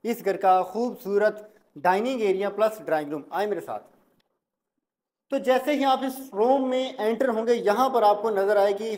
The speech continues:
हाई class UP की सबसे most important sheets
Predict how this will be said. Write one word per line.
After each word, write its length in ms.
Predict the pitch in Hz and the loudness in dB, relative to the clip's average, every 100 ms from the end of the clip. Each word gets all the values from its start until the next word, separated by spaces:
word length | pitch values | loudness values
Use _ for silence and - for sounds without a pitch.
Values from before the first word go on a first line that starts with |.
| - | 0
हाई 240 | 190 233 254 | 4 4 4
class 420 | 214 202 202 202 | 2 4 4 0
UP 200 | 196 208 | -8 -10
की 120 | 220 220 | -10 -4
सबसे 500 | 226 226 - 254 254 | -4 -4 -4 0 0
most 540 | 214 208 254 254 262 | 0 0 2 2 2
important 380 | 196 208 208 226 | -2 0 2 0
sheets 340 | - 226 262 | -6 -4 -6